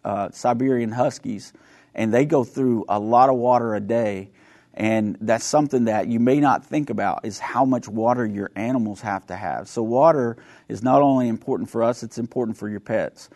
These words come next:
And, uh, water's probably the most important thing you can have, because you can live without food, uh, you know, for, for weeks, but you can only live without water for days. So, uh, you can collect rainwater for things like flushing toilets,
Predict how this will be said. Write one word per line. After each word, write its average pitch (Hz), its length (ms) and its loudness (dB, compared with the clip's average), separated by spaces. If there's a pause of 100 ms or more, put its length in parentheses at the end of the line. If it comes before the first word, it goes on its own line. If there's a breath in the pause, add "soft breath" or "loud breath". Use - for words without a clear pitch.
(320 soft breath)
And, 110 320 0
uh, 101 200 2
water's 131 340 2
probably 127 280 0
the 104 60 -4
most 117 280 -4
important 101 500 -6
thing 107 180 -6
you 95 60 -10
can 98 160 -14
have, 98 280 -6
because 110 220 -10
you 110 40 -14
can 110 200 -6
live 135 180 0
without 110 320 0
food, 117 460 -4 (380 soft breath)
uh, 92 240 -4 (100)
you 110 140 -4
know, 104 180 0
for, 101 340 -6 (120)
for 107 200 -10
weeks, 123 400 -2
but - 240 -10
you - 80 -18
can 113 140 -6
only 117 240 -2
live 113 240 -4
without 101 360 -6
water 110 380 0
for 98 460 -12 (160)
days. 107 560 -6 (800 soft breath)
So, 117 380 2 (300)
uh, 107 300 2 (100)
you 147 140 -4
can 151 120 -2
collect 147 400 2
rainwater 147 640 2
for 160 160 -14
things 131 380 -2
like 113 240 -2
flushing 127 480 -4
toilets, 135 680 -6